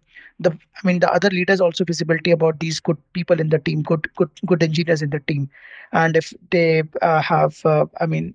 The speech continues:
some need of good engineers, right, that's how we can share our engineers within the team also. And that's how they can work within some other domains with different problem statements, and that can also try to give them further opportunities on, on to grow in the system.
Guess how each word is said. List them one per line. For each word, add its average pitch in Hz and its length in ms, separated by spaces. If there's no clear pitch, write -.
some 165 280
need 165 200
of 156 180
good 160 140
engineers, 156 540
right, 156 360
that's 165 400
how 160 180
we 151 140
can 160 240
share 165 280
our 151 180
engineers 151 340
within 156 200
the 156 80
team 151 240
also. 151 340
And 165 140
that's 160 200
how 156 120
they 156 120
can 160 220
work 160 280
within 156 440
some 175 180
other 165 200
domains 165 520
with 156 100
different 160 300
problem 170 280
statements, 160 680
and 156 420
that 160 200
can 160 120
also 156 500
try 156 140
to 156 100
give 156 160
them 160 180
further 156 420
opportunities 151 760
on, 160 180
on 165 300
to 170 80
grow 165 140
in 156 80
the 151 80
system. 147 360